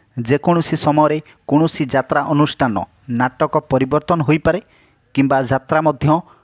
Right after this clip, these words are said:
ବର୍ଷା ସକାଶେ ବନ୍ଦ ରହିପାରେ। ଯଦି ନାଟକ ପରିବର୍ତ୍ତନ ହୁଏ,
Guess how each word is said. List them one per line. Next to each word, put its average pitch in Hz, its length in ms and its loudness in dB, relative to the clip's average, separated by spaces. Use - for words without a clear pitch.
ବର୍ଷା 131 340 0
ସକାଶେ 147 420 -2
ବନ୍ଦ 135 320 2
ରହିପାରେ। 127 380 -2
ଯଦି 135 320 0
ନାଟକ 143 360 -2
ପରିବର୍ତ୍ତନ 143 600 0
ହୁଏ, 151 200 -2